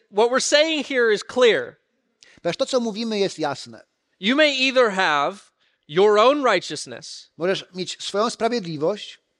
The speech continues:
Speaker 1: or you may be unrighteous altogether.
Speaker 2: albo możesz być zupełnie niesprawiedliwy.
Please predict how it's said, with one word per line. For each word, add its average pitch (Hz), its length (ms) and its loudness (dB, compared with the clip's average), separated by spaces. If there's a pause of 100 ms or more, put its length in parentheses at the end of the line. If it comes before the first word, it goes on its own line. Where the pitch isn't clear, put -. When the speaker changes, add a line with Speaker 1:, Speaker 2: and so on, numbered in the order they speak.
(160)
Speaker 1:
or 208 180 6
you 208 140 0
may 202 180 4
be 185 100 -2 (200)
unrighteous 160 500 -4
altogether. 135 580 -10 (220)
Speaker 2:
albo 170 220 0
możesz 190 260 0
być 165 180 -4
zupełnie 170 340 -2
niesprawiedliwy. 117 800 -6